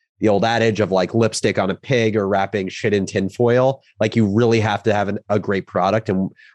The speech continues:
we felt super confident about serving a need for the modern business leader, making business more approachable and witty.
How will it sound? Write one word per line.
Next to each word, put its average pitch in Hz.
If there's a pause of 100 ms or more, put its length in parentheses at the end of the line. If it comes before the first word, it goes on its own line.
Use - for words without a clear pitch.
we 117
felt 110
super 110
confident 107
about 98
serving 110
a 101
need 95
for 113
the 98
modern 92
business 90
leader, 110
making 95 (320)
business 95
more 98
approachable 98
and 90
witty. 104